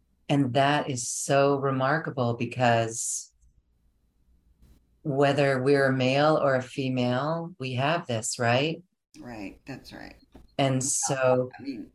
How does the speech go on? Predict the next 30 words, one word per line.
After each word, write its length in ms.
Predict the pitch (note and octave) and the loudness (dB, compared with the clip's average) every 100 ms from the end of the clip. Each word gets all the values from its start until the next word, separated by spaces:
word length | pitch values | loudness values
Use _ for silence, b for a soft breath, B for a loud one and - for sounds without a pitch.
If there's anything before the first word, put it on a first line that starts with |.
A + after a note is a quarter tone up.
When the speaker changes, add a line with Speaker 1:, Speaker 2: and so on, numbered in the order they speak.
| _ - _ _ _ - | _ -20 _ _ _ -6
Speaker 1:
yeah, 340 | D3+ D#3 C3+ B2 | -2 0 0 -2
go 100 | D#3+ | -2
ahead. 460 | D#3 D3 B2+ A#2 A#2+ _ _ _ - | -2 0 0 -2 -6 _ _ _ -14
Speaker 2:
everyone, 520 | D#3+ F3+ D3+ C3 C3+ - | -10 -6 -6 -6 -8 -10
I 100 | A2 | -12
mean, 380 | A#2 B2 A#2+ - - _ _ - | -10 -8 -8 -10 -16 _ _ -12
men 340 | C3+ C#3+ C3+ C#3+ | -8 -4 -2 -4
have, 340 | C3+ B2+ B2 - | -4 -8 -12 -14
we're 220 | C3+ B2 | -10 -6
also 260 | A2+ C3+ C3 | -6 -6 -10
born 300 | A#2+ A#2+ A#2 | -10 -10 -10
of 140 | A2 | -12
a 40 | A2 | -14
womb, 460 | G#2+ A2 E2+ D2+ - _ | -12 -10 -10 -12 -18 _
right? 360 | - A#2 A2 - | -10 -8 -8 -10
And 180 | B2 A#2 | -12 -10
we've 240 | B2 A#2+ - | -10 -12 -10
been 220 | A#2+ A#2+ | -8 -6
many 280 | B2+ B2+ B2+ | -6 -8 -10
genders 760 | A2+ A2 A2+ G2+ F2 C#2 - _ - | -10 -8 -8 -10 -12 -14 -20 _ -12
in 400 | C#3 A#2 A2+ - - - | -8 -8 -8 -12 -20 -10
all 240 | C#3+ A2+ B2+ | -8 -6 -8
of 100 | A2+ | -10
our 160 | G#2+ | -12
lives. 580 | F#2 F#2 D2 F2+ - - - | -10 -8 -8 -10 -16 -18 -14
And 180 | B2+ | -14
so 140 | - C3+ | -12 -12
this 260 | A#2+ B2 | -12 -14
memory, 520 | - A#2+ A#2+ G2 G2 - b b b _ _ | -12 -10 -8 -8 -12 -16 b b b _ _
uh, 240 | C#3 B2+ | -6 -6